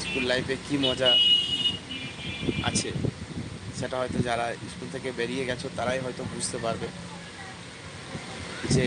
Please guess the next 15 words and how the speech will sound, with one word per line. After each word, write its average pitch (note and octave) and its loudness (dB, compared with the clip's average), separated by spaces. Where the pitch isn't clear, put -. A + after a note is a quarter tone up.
স্কুল C3 0
লাইফটা C3 2
থেকে - -4
বেরিয়ে C3 6
গেলে B2+ 4
কতটা B2 2
কষ্ট A2+ -2
হয়। G#2 0
তার A#2+ 4
পাশ A#2+ 4
দিয়ে B2+ 0
বেরিয়ে B2+ 2
গেলে B2+ 2
মনে B2 0
হয় B2 2